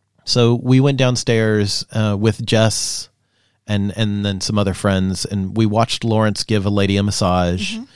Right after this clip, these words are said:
Speaker 1: Um,
Speaker 2: And we watched some other friends playing on the far, far
Speaker 1: yeah,
Speaker 2: end.
Speaker 1: the far, far end,
Speaker 2: Yeah.
Speaker 1: which that was really sexy.
Speaker 2: Mm.
Speaker 1: Uh, and at this point, I was, uh, you know, I was petting Jess, and you,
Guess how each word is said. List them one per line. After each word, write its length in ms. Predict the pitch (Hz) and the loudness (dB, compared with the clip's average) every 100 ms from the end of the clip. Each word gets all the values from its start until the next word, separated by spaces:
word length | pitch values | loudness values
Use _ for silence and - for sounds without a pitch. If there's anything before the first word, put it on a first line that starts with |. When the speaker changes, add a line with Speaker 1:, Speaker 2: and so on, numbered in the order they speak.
| _ _ _ _ | _ _ _ _
Speaker 1:
Um, 280 | 95 90 90 | -2 0 0
Speaker 2:
And 60 | 87 | 0
we 80 | |
watched 400 | 208 - - - | -2 -6 -8 -8
some 180 | - 226 | -6 -2
other 160 | 214 214 | -2 -2
friends 380 | 214 202 208 - | -2 -2 -2 -4
playing 400 | - 208 202 196 | -4 -2 0 -2
on 100 | 190 | -4
the 80 | |
far, 260 | 196 208 202 | -4 -4 -4
far 240 | - 196 | -2 0
Speaker 1:
yeah, 280 | 180 104 98 | 2 2 2
Speaker 2:
end. 120 | 127 | 0
Speaker 1:
the 60 | 110 | -4
far, 380 | - - 113 110 | -2 2 4 4
far 340 | - 104 95 | 4 4 4
end, 160 | 87 87 | 4 2
Speaker 2:
Yeah. 220 | 87 92 | 0 -2
Speaker 1:
which 200 | 98 - | -4 0
that 140 | 110 95 | 0 0
was 220 | 95 - | -2 -4
really 220 | 101 92 | -4 -2
sexy. 500 | - 80 - 82 82 - | -4 -4 -4 -6 -8 -8
Speaker 2:
Mm. 300 | 196 185 156 | -6 -6 -2
Speaker 1:
Uh, 360 | 110 101 98 92 - _ _ _ | 2 2 2 -2 -8 _ _ _
and 480 | 113 110 104 98 - _ _ _ _ _ _ - | -6 -4 -4 -8 -14 _ _ _ _ _ _ -4
at 160 | 123 | 0
this 160 | 151 156 | 2 2
point, 400 | - 117 101 - | 2 2 0 0
I 120 | 110 | 2
was, 220 | 113 104 - | 2 2 0
uh, 140 | 104 - - | -2 -4 -14
you 160 | 120 104 | -6 -4
know, 180 | 92 90 _ _ - | -4 -6 _ _ 2
I 60 | 123 | 4
was 160 | 113 | 4
petting 300 | - 110 101 | 2 2 2
Jess, 440 | 98 92 92 - - | 2 2 0 -2 -4
and 120 | 117 | 0
you, 160 | 123 | 0